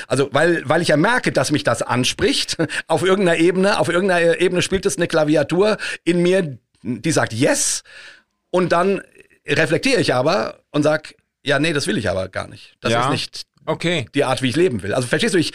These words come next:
Speaker 2: Ja, ja.
Speaker 1: ich sehe
Speaker 2: Also
Speaker 1: das als einen inneren Aushandlungsprozess.
Speaker 2: Ja, ja, das finde ich, also ich finde das spannend, weil natürlich die Frage schon irgendwie aufgeworfen wird, äh, was sagt das denn über,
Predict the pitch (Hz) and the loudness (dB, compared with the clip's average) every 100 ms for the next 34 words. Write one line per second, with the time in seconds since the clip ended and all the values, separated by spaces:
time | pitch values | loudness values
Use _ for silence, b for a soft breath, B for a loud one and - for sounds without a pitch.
0 | B 165 226 226 180 180 185 185 202 185 | B 2 2 2 0 2 2 2 2 0
1 | 185 175 170 - 220 190 190 220 185 151 | 0 0 0 2 2 2 2 0 2 2
2 | 120 107 - 107 98 - 151 180 247 _ | 0 -2 -4 -4 -4 -2 0 0 -2 _
3 | - 156 208 185 - 214 202 - 170 196 | -2 0 0 -2 -4 -2 -2 -2 -2 -2
4 | - 214 185 - 214 226 170 151 160 160 | -4 -2 -2 0 0 0 0 0 0 -2
5 | 190 175 - - 151 165 160 165 180 170 | -4 -8 -12 -20 -16 -10 -4 -4 -2 -2
6 | 190 175 175 175 175 175 175 - B - | -2 -2 -6 -6 -4 -4 -4 -6 B -2
7 | 160 170 - 160 160 160 160 151 160 151 | -2 -2 -4 0 0 0 -4 -2 0 0
8 | - b b b 139 147 151 - 156 160 | -6 b b b -4 -2 -4 -2 -6 -4
9 | 165 151 - 156 151 - 147 139 143 139 | -6 -6 -4 -4 -6 -8 -6 0 2 2